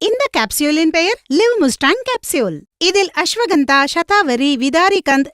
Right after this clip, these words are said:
ஜாதிக்காய் மற்றும் சிறப்பு வாய்ந்த முலந்தோ இருக்கு. இது உங்களுக்கு இ டி மற்றும் பி யு உடன் கூடவே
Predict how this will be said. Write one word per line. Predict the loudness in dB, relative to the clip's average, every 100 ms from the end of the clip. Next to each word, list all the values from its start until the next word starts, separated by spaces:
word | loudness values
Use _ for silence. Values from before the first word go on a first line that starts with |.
| -4
ஜாதிக்காய் | 0 0 0 0 0 0 -2
மற்றும் | -6 -2 -2
சிறப்பு | 0 0 0
வாய்ந்த | 2 2 2 0 2
முலந்தோ | 2 4 4 4 4 2
இருக்கு. | 2 0 -2 -4 -18 _ _ -6
இது | -2 0 2
உங்களுக்கு | 2 0 -2 -4 -4 -2
இ | 0
டி | 2 2
மற்றும் | 0 -2 -2 -2
பி | -2
யு | 0 0 0
உடன் | 0 -2
கூடவே | -2 -6 -4 -4